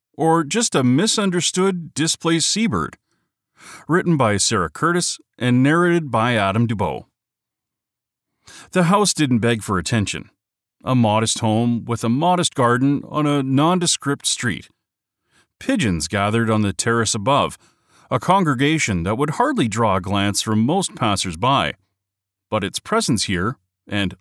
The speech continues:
only here, offered subtle confirmation that Anouk Spelt and Kara Williamson were in the right place.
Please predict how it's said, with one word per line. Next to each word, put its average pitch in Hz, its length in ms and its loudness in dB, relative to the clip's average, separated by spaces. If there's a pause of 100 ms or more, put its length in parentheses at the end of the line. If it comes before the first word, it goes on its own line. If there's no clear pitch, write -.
(100)
only 156 380 0
here, 78 420 -6 (640)
offered 156 380 0
subtle 208 420 0
confirmation 151 800 0
that 87 160 -2
Anouk 107 320 0
Spelt 156 440 -2
and 80 200 -4
Kara 143 280 0
Williamson 135 640 2 (400)
were 104 140 2
in 95 60 0
the 90 100 0
right 104 260 -2
place. - 480 -4